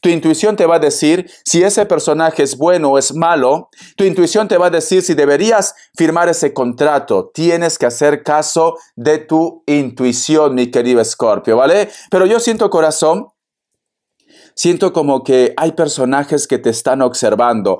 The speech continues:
porque este es el ojo que todo lo ve, y este símbolo de los pensamientos, de los deseos, también representa lo que es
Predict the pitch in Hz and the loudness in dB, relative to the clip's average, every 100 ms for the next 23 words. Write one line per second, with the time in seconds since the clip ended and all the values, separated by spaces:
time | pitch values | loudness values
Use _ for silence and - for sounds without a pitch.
0 | - - 147 143 165 165 175 143 147 156 | -8 -4 -2 0 -2 -2 -2 0 0 0
1 | 147 123 143 135 120 147 190 - - - | -2 0 2 2 2 2 0 -2 -20 -20
2 | - 156 214 226 - 147 143 - - - | -8 0 0 0 -2 0 0 0 -6 -2
3 | 185 156 139 127 123 120 - 123 127 120 | -2 2 0 2 2 0 0 -2 0 0
4 | 160 160 143 123 117 120 143 180 131 135 | 0 0 0 2 0 -2 0 2 2 0
5 | - _ - 127 143 170 175 131 160 160 | -6 _ -6 -4 -2 -2 -2 -2 -2 -2
6 | 156 131 120 131 147 | 0 0 0 0 0